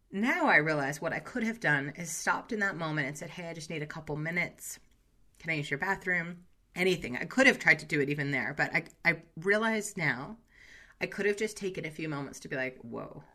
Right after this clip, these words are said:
what's going on with me?" I notice my heart's racing. I notice that my hands are shaking. I'm, I'm clammy. I'm feeling hot all over my body.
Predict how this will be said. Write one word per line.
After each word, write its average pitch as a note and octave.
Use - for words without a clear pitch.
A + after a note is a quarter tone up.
what's E3+
going G3
on D3+
with D3+
me?" C#3
I D#3
notice D#3
my F#3
heart's D#3+
racing. D#3+
I D3+
notice -
that D3+
my D#3+
hands D#3
are C#3
shaking. D3+
I'm, C3
I'm C3+
clammy. D#3+
I'm D3
feeling C#3+
hot F#3+
all F3
over E3
my F3
body. E3+